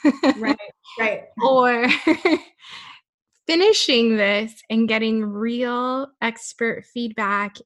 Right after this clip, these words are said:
Speaker 1: and real productive guidance on what to do to improve it so that I could potentially book another client?"
Speaker 2: Exactly.
Speaker 1: And you have no idea how many times, quote unquote, errands trumped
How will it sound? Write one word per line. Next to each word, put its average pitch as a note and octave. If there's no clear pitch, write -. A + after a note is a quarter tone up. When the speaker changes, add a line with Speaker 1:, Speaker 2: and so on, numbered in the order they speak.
Speaker 1:
and G#3
real G#3+
productive G3+
guidance G3
on G3
what F#3
to A3
do F#3+
to F#3
improve A#3+
it A3+
so G3+
that F#3+
I F#3+
could F#3+
potentially F#3
book F3+
another -
client?" -
Speaker 2:
Exactly. A#3
Speaker 1:
And A#3
you A#3
have A#3
no A3+
idea B3+
how G#3+
many A#3+
times, A#3
quote A#3+
unquote, A#3
errands A#3+
trumped G#3+